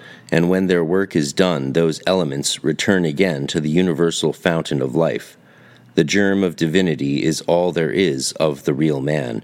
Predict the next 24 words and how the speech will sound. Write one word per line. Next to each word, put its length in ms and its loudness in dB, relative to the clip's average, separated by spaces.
and 160 2
all 280 2
that 260 -2
is 400 0
able 300 2
to 120 -8
continue 580 0
to 180 0
exist 500 0
as 180 0
an 80 -4
individual, 760 0
and 180 2
it 120 0
is 260 -2
not 460 2
a 80 0
man 400 0
but 160 -2
a 40 -2
spirit, 560 0
one 180 2
and 140 -4
identical 840 -2